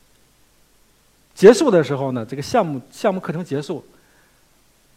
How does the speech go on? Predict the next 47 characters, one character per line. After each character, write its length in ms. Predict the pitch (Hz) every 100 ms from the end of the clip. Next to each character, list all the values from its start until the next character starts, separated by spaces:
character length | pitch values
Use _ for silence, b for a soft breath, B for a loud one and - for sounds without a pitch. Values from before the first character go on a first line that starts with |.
| _
那 100 | 170
么 80 | 170
他 160 | 175 190
们 100 | 196
要 140 | 175
做 220 | 170 190
一 100 | 151
个 400 | 147 160 151 135 - _ _ _ _ _ _ _ _
整 220 | - 156 143
个 160 | 220
的 80 | 170
产 220 | - 147
品 120 | 156
展 160 | 170 110 107
示， 260 | - 117 - _
他 120 | -
们 100 | 156 - -
决 160 | - 156
定 180 | 175
每 180 | 135 101
个 80 | 135
人 140 | 185
做 120 | 202 156
一 60 |
个 80 | 113
皇 180 | - 98
冠。 160 | 95 95 _ _ _ _ _ _ _ _ _ _ _ _ _ _ _ _ _ _ _ _ _ _ _
小 180 | - 143
朋 100 | 180
友 80 | 196
们 80 |
的 60 | 175
皇 180 | 165 160
冠 160 | 175 175
做 180 | -
的 100 | 160
都 80 | 151
很 140 | 170 107
漂 240 | - 107
亮， 100 | 117 - _ _ b b -
但 140 | 214
是 80 | 220
有 120 | 123
一 120 | 113
个 80 | 208
特 180 | - 170
别， 240 | 113 95